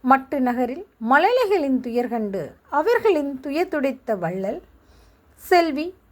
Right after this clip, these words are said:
மதுமிதா விஜயராகவன். இவரால் இப்பணிகளுக்காக நூறு சுவிஸ் பிராங்குகள் அன்பளிப்பாக வழங்கப்பட்டுள்ளது. இவரை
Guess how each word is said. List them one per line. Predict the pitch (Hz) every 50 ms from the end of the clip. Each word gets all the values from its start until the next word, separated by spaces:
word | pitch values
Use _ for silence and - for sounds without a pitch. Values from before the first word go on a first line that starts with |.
| - 269 262 277
மதுமிதா | 320 370 359 466 453 427 403 285 311 311 302 302
விஜயராகவன். | 240 226 226 202 202 233 254 254 254 240 240 220 208 214 214 180 180 190 185 151 - - _ _ _ _ _ _ _ _ _ -
இவரால் | 233 220 220 247 240 240 240 254 320 415 427 - _ _ _ _ _ _ _
இப்பணிகளுக்காக | 294 294 262 - _ - 311 285 311 403 415 415 339 294 269 269 - _ - 254 254 254 254 - 196 160 - _ _ _ _ _
நூறு | - 254 262 277 277 262 277 269
சுவிஸ் | - - 277 330 381 - - _ -
பிராங்குகள் | 226 220 214 240 302 359 339 277 196 196 185 247 - - _ _ _ -
அன்பளிப்பாக | 262 277 330 339 359 381 320 302 262 - - - 294 311 415 415 - 320
வழங்கப்பட்டுள்ளது. | 240 226 220 214 208 208 208 196 196 - 208 196 - - 190 196 196 185 170 185 190 180 - - _ _ _ _ _ _ _ _ _ _ _ _ _ _ -
இவரை | 226 220 208 226 220 220 247 311 349